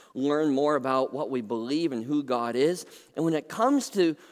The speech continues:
to knowing more about God and learning more about his grace and his person and who he is,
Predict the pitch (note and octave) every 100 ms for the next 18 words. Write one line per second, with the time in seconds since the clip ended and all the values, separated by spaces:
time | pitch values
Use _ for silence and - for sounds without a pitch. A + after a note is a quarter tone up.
0 | - - D3+ D3+ D#3+ G#3+ B3 C4+ B3 G#3+
1 | G#3+ A3 F#3+ F3+ D3+ A#2+ A#2+ E3 C#3 A2
2 | F2 - C3 B2 C#3+ F#3 A#3 A#3 G3 F#3+
3 | G3 F#3 D#3 D3+ C3 C3 F#3 A3 D#3 D3
4 | D3 C#3 C#3 B2 A2+ E3 G3 - - C#3+
5 | C3+ A#2 A2 C3+ F3+ F3 D#3+ D3 D#3 A#2+
6 | A#2